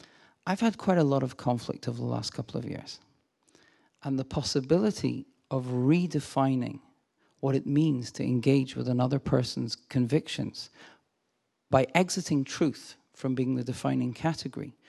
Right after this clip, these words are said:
which postmodernism allows for, means that I don't have to compromise on my own self.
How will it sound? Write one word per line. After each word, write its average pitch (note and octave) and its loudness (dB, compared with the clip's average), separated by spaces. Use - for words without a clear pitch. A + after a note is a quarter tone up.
which C3 -6
postmodernism C3 0
allows D#3 0
for, A2+ -8
means D#3+ 2
that C#3 -2
I C#3 0
don't F#3 -2
have - -8
to - -6
compromise D3 -2
on C3 -4
my B2+ -2
own D#3+ 2
self. - -2